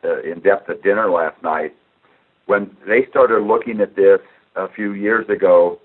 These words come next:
there, they knew that there were maybe three or four species, I hope I'm getting the numbers right, of mycobacterium, non-tuberculin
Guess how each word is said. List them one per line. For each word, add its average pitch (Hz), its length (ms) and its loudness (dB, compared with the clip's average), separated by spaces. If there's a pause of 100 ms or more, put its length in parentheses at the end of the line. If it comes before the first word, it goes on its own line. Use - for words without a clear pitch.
(600)
there, 95 240 4
they 98 160 2
knew 110 240 -4
that 98 180 -2
there 95 160 2
were 92 160 2
maybe 92 400 -2
three 98 180 0
or 92 120 0
four 87 340 -6
species, 87 500 -12 (320)
I 87 120 -8
hope 90 160 0
I'm 85 120 -2
getting 85 240 -8
the 80 140 -10
numbers 85 400 -8
right, 76 260 -2 (460)
of 95 200 -2
mycobacterium, 95 1000 0 (800)
non-tuberculin 107 1120 -2